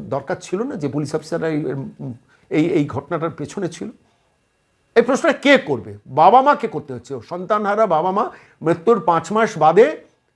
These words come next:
গিয়ে তাদের করতে হচ্ছে, সুপ্রিম কোর্টে তাদের আইনজীবীরা করবেন, নিশ্চিতভাবে করবেন। ওইখানেই ওর বাবা মার, ওর বাবার কথাটা আমি শোনালাম যে সিবিআই কেসটা, এই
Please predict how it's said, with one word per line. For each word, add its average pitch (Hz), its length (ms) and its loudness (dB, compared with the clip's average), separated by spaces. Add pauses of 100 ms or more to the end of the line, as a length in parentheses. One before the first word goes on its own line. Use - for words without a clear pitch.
(140)
গিয়ে 190 140 4
তাদের 220 260 2
করতে 233 300 -2
হচ্ছে, 269 220 -2
সুপ্রিম 233 300 -2
কোর্টে 226 180 -2
তাদের 233 260 0
আইনজীবীরা 214 420 0
করবেন, 226 420 0
নিশ্চিতভাবে 220 560 -4
করবেন। - 320 -6 (520)
ওইখানেই 233 300 0
ওর 262 100 4
বাবা 175 260 2
মার, 220 140 -2 (120)
ওর 180 160 -8
বাবার 139 360 -2
কথাটা 175 280 -8
আমি 165 140 -6
শোনালাম 139 380 -14
যে 151 100 -10 (280)
সিবিআই 202 320 0
কেসটা, 175 340 -4
এই 160 120 0